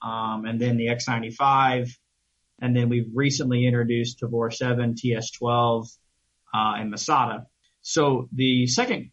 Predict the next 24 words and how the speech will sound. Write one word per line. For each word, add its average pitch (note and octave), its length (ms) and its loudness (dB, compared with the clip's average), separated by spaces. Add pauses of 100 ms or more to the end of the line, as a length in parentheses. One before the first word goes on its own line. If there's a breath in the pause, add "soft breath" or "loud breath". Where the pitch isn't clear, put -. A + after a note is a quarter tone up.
question C#3 520 0
that A#2+ 180 2
you A#2+ 160 0
asked B2 440 0
is, A#2+ 440 -2
you C3+ 80 -6
know, A#2 160 -2
can D3+ 320 -2
we C#3 120 2
manufacture B2+ 720 0
them A#2+ 240 -2
here B2 140 2
in A#2 80 0
the A2+ 80 -2
U A#2 260 -4
S A2+ 220 -6
and A2+ 80 -4
get A2+ 120 -4
around A2+ 360 -2
importation A#2 640 -6
law? G#2 140 -10 (300 soft breath)
You B2+ 320 2
absolutely D3+ 640 2
could. F3+ 400 2